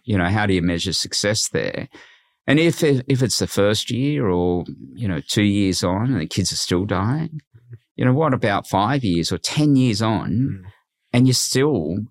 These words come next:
Speaker 1: aren't addressing the problem? You know, kids are coming in, you still can't provide what they need. And
Speaker 2: Mm.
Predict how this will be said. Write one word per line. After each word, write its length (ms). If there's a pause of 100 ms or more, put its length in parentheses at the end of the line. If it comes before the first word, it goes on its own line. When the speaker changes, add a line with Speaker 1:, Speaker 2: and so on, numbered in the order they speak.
Speaker 1:
aren't 260
addressing 420
the 60
problem? 440
You 100
know, 140
kids 360
are 40
coming 360
in, 200
you 80
still 420
can't 340
provide 420
what 180
they 120
need. 440
And 220
Speaker 2:
Mm. 140